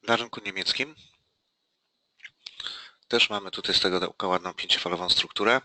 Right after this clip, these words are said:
Osiągnięty został silny opór. Wygląda na to, że powinniśmy teraz mieć jakąś realizację zysków. Po zakończeniu wsparcie mamy na dziewięć osiemset.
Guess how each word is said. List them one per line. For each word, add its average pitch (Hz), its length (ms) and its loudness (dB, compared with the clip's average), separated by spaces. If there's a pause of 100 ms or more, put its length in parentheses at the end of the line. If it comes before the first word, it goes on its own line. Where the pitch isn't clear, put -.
Osiągnięty 90 560 2
został - 260 0
silny 87 320 4
opór. 92 340 -2 (880)
Wygląda 104 380 2
na 98 120 6
to, 95 140 0
że 98 80 2
powinniśmy 95 440 -2
teraz 87 260 6
mieć 87 140 6
jakąś 87 280 4
realizację 85 540 2
zysków. - 480 0 (1500)
Po 113 140 4
zakończeniu 104 580 2 (140)
wsparcie - 480 6
mamy 95 200 2
na 90 140 2
dziewięć 87 320 2
osiemset. - 520 6